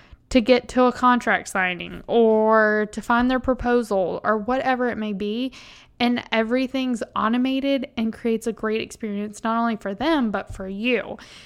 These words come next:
So that is the first thing that I definitely used was Dubsado when scaling my business.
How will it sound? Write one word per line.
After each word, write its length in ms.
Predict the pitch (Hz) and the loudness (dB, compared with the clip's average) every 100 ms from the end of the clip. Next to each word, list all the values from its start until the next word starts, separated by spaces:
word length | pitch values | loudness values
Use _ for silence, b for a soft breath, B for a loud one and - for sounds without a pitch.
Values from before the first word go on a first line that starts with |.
| B | B
So 200 | - 247 | 0 0
that 240 | 208 240 294 | 2 0 0
is 140 | 339 | 0
the 80 | 330 | -2
first 320 | - 233 240 | -2 -2 -2
thing 200 | 254 240 | -2 -2
that 100 | 226 | -2
I 140 | 170 196 | -4 -4
definitely 460 | 214 214 233 262 | -2 -2 0 0
used 440 | 226 208 202 202 214 | 2 2 2 0 0
was 260 | 202 196 | 0 -2
Dubsado 600 | 202 196 202 180 180 190 | -4 -4 -2 -2 -2 -2
when 200 | 202 208 | -2 -4
scaling 400 | 202 202 190 190 | -4 -2 0 -2
my 120 | 190 | -4
business. 520 | 190 185 - - 202 | -4 -8 -10 -14 -16